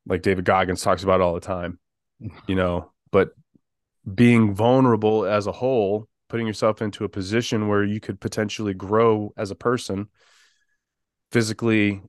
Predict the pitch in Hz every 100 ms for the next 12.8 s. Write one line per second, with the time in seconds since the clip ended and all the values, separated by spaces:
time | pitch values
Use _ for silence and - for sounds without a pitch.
0 | - 104 95 98 107 110 107 104 107 113
1 | 110 107 92 - 131 147 - 101 98 95
2 | 87 67 98 98 104 _ _ _ _ _
3 | - 95 95 90 90 87 _ _ _ 131
4 | 117 98 110 110 117 127 110 98 - 98
5 | 104 101 85 110 135 - _ - 92 87
6 | - - 104 98 120 127 101 90 90 107
7 | 131 123 113 104 - 113 113 104 - 98
8 | 95 92 - _ _ _ _ _ _ -
9 | 98 - 120 143 110 87 76 78 69 -
10 | _ _ _ - 92 90 90 95 104 92
11 | 85 101 92 98 117 127 113 95 120 110
12 | 98 92 - 117 92 92 101 98